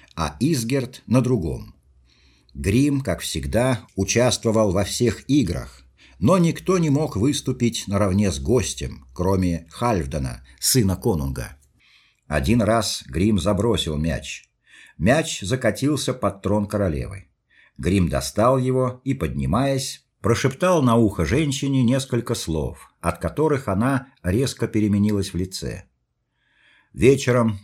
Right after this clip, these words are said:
после обильного хмельным питьем пиршества,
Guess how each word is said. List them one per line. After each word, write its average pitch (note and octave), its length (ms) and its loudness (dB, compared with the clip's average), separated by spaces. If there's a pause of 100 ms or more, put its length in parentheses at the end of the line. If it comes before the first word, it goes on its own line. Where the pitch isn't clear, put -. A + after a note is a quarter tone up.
после C3+ 360 0
обильного F2+ 540 0
хмельным E2+ 540 0
питьем - 480 -4
пиршества, A#2 800 -2